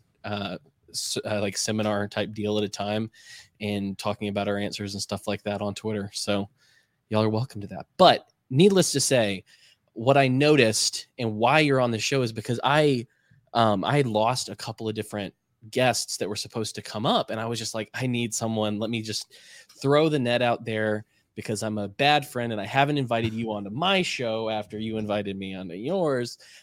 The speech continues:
Um, but, yeah, you'd said, you know, "I know, uh, I know a guy who had a conspiracy podcast that turned into ministry." And I'm like, "Oh, weird. I know a guy who had a political co-, p-, podcast that kind of became a ministry as well.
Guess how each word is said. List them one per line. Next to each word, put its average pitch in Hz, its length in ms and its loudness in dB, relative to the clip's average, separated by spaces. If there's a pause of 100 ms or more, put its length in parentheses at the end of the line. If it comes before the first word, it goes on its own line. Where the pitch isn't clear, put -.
(140)
Um, 113 480 0
but, 117 320 2 (640)
yeah, 131 180 0
you'd 135 300 0
said, 127 240 -2
you 135 100 -2
know, 123 120 0
"I 120 80 0
know, 131 360 0 (200)
uh, 104 360 -2 (480)
I 120 120 -4
know 127 200 -2
a 120 60 -2
guy 113 600 0
who 110 360 -4
had 110 240 -2
a 104 260 -2 (440)
conspiracy 127 600 -4
podcast 113 600 -2
that 104 100 -8
turned 110 240 -6
into 104 160 -4
ministry." 127 480 -2
And 101 80 -2
I'm 104 140 -2
like, 104 280 -2 (300)
"Oh, 196 140 6
weird. 180 400 4
I 185 140 4
know 180 160 6
a 139 60 4
guy 127 220 4
who 131 140 0
had 123 80 4
a 113 60 -2
political 170 500 0
co-, 110 240 -2 (260)
p-, - 180 -6
podcast 104 760 -4
that 107 240 -2 (160)
kind 113 280 0
of 101 80 -6
became 101 300 -6
a 101 40 -4
ministry 101 400 -6
as 104 140 -6
well. 135 340 0